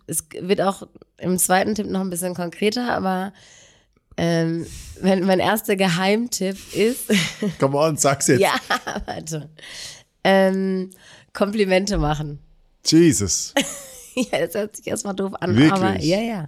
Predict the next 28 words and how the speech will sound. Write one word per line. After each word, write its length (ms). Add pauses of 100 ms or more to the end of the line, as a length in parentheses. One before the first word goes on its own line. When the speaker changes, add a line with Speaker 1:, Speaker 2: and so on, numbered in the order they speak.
(120)
Speaker 2:
Was? 400
Also 280
du 80
hast 140
so 80
einen 80
geilen 300
Schwanz 420
oder 220
so? 40
Speaker 1:
Ja, 140
zum 180
Beispiel. 480
Speaker 2:
Ah. 460 (100)
Speaker 1:
Oh, 140
schmeckt 420
so 120
gut. 480 (160)
Speaker 2:
Schmeckt 340
so 100
gut? 220
Speaker 1:
Ja, 340 (300)
ich 60
sag 200
Speaker 2:
Oh, 180
Speaker 1:
das. 60
Speaker 2:
fuck. 200 (160)
Hey, 320